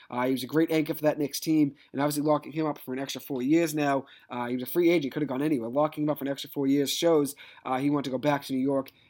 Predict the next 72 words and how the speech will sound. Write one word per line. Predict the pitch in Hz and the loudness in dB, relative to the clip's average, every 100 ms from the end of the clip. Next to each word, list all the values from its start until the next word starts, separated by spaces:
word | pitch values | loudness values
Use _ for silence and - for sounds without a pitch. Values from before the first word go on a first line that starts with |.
| - | -10
uh, | |
and | 123 | -6
he's | 127 | -2
only | 175 175 | -2 0
making | 175 147 | -2 -4
fifteen | 165 147 156 | -6 -4 -2
million | 151 139 | 0 0
a | 131 | -2
year. | 135 | -4
I'm | |
sure | 110 156 | -4 -4
he | 151 | -4
could | 135 | -4
have | 123 | -8
gotten | 135 127 | -8 -6
maybe | 120 123 | -6 -6
eighteen | 131 127 | -6 -8
to | 113 | -12
twenty, | - 143 131 117 - _ - | -10 -6 -6 -8 -12 _ -12
uh, | 120 117 | -10 -6
especially | 170 156 | -4 -4
considering | 139 - 165 147 127 - - | -4 -2 0 0 -4 -8 -6
how | 151 | -4
important | 147 165 139 | -2 -4 -6
of | 113 | -6
a | |
player | 196 185 | -2 -2
he | 117 | -2
is. | |
Thirteenth | - 160 170 180 170 | -2 -2 -2 -6 -8
in | 156 | -4
the | 160 | -2
N | |
B | 151 151 | 0 2
A | 156 147 | 2 2
with | 131 - | -2 -2
eight | 151 | 0
and | 123 | 0
a | |
half | 139 143 135 | -4 -4 -2
win | 151 | -4
shares | 147 139 131 127 - _ - | -2 -4 -4 -6 -12 _ -8
this | 135 | -8
past | - 151 131 | -4 -4 -2
season. | 156 147 127 | 2 2 0
It | 120 | -6
shows | - 156 147 - _ _ - | -2 0 0 -2 _ _ -4
how | 160 | -4
much | 156 | -2
an | 143 | -4
anchor | 147 156 151 | -2 -2 -2
he | 139 139 | -2 0
is | 135 123 | 0 -2
and | 117 | -6
how | 143 | -4
important | 139 - 160 156 139 - _ - | -4 -4 -6 -4 -6 -8 _ -10
and | |
how | 131 | -6
much | 147 135 | -6 -4
impact | 160 156 156 135 | -4 -4 -6 -6
he | 151 139 | -4 -4
has | 139 151 127 | 0 -2 -2
when | 127 | -4
he | 131 151 | -2 -2
is | 143 | -2
on | 120 | -6
the | |
floor | 110 127 | -8 -12
for | - | -10
that | 123 117 | -8 -8
Knicks | 120 | -8
team, | - 127 120 | -8 -6 -6